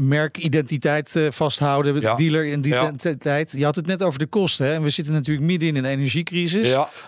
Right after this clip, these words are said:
Speaker 1: Mogelijke recessie die op ons afkomt.
Speaker 2: Ja.
Speaker 1: Consumentenvertrouwen is tot een nulpunt gedaald.
Speaker 2: Ja.
Speaker 1: Poeh.
Speaker 2: Ja,
Speaker 1: Je had
Speaker 2: ja,
Speaker 1: het
Speaker 2: ja,
Speaker 1: over
Speaker 2: ja, ja,
Speaker 1: uitdagingen,
Speaker 2: ja.
Speaker 1: maar baart je dat zorgen?
Speaker 2: Ja, maar dan kijk ik terug naar de, de recessies die ik meegemaakt
Speaker 1: Ja.
Speaker 2: heb.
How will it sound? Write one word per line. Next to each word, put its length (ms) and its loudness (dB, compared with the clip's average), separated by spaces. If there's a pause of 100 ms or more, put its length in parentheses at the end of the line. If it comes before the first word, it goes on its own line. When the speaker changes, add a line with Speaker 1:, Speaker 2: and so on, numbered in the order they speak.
Speaker 1:
Mogelijke 480 0
recessie 460 0
die 120 2
op 120 -4
ons 180 0
afkomt. 360 0
Speaker 2:
Ja. 100 4
Speaker 1:
Consumentenvertrouwen 1000 0
is 60 -4
tot 180 -2
een 100 2
nulpunt 480 0
gedaald. 320 -2
Speaker 2:
Ja. 180 2 (1120)
Speaker 1:
Poeh. 300 2 (520)
Speaker 2:
Ja, 100 0
Speaker 1:
Je 60 4
had 80 4
Speaker 2:
ja, 80 4
Speaker 1:
het 100 4
Speaker 2:
ja, 60 2
Speaker 1:
over 140 2
Speaker 2:
ja, 20 2
ja, 60 2
Speaker 1:
uitdagingen, 540 2
Speaker 2:
ja. 60 2
Speaker 1:
maar 160 0
baart 260 0
je 60 2
dat 160 -2
zorgen? 380 0
Speaker 2:
Ja, 360 2
maar 200 2
dan 280 0
kijk 300 -2
ik 120 -8
terug 280 0
naar 180 0
de, 360 2
de 340 2
recessies 600 -2
die 200 2
ik 120 -2
meegemaakt 640 0
Speaker 1:
Ja. 80 0
Speaker 2:
heb. 160 -4